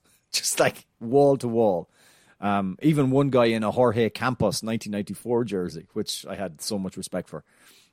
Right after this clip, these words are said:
And there was a small pocket of Ar-, Argentinian supporters in there,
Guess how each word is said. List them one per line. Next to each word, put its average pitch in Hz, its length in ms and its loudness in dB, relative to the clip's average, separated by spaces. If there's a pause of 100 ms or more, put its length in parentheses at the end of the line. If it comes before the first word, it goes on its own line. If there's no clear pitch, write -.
(220)
And 113 160 2
there 120 60 2
was 113 140 0
a 110 60 -2
small 123 400 4
pocket 104 380 0
of 90 60 -2
Ar-, 95 200 -2
Argentinian 98 580 -2
supporters 82 600 -8 (520)
in 104 160 0
there, 90 400 0